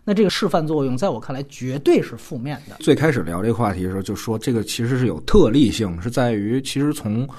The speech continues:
Speaker 2: 网络的流媒体吧，他们的逻辑来看，什么东西能促进拉新，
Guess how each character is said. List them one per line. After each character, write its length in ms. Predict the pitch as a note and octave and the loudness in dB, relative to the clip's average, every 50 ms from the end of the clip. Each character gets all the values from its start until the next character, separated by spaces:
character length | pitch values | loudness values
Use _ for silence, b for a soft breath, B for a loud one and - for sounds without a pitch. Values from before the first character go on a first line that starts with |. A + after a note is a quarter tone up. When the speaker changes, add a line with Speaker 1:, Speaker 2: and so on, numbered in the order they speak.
| B B B B B B - | B B B B B B 0
Speaker 2:
网 340 | A2+ A2 A2+ F#2+ E2 D#2 F2+ | 4 6 6 6 4 0 0
络 280 | G#2 C#3+ G3 F#3 C#3+ A2+ | 4 8 8 8 8 6
的 300 | G#2 G#2 G2 F#2+ F2+ F#2 | 4 0 -2 -2 -4 -4
流 160 | F#2+ A2 A#2 | -2 0 2
媒 160 | C#3 F3 F3+ | 4 6 4
体 200 | F3 - - - | 4 2 0 0
吧， 240 | - A2 A2+ - - - | 2 2 2 2 -2 -6
他 200 | - - F3+ F#3 | 0 2 4 4
们 100 | F3 C#3 | 4 4
的 80 | A2+ | 2
逻 200 | G#2+ G#2 G2+ G#2 | 0 0 0 0
辑 140 | A2+ C3 A#2 | 0 0 0
来 140 | G2+ F2+ G#2 | 0 -2 -6
看， 280 | - - A2+ G2+ F#2 | -8 -8 -8 -6 -6
什 220 | F2 - - - F#2+ | -6 -6 -4 -2 2
么 140 | A#2 F#3 E3+ | 2 2 4
东 180 | D#3+ D#3 D3+ | 2 2 0
西 80 | C3 B2 | 0 -2
能 220 | G#2 F#2+ G2+ A#2+ | -2 -4 -4 -4
促 180 | - - D3 A#2+ | -4 -2 -2 -2
进 100 | G#2 F#2 F#2+ | -2 -2 -4
拉 160 | G#2+ A#2+ B2 | -4 -4 -4
新， 260 | B2 C#3+ C3+ C#3 | -4 -4 -6 -6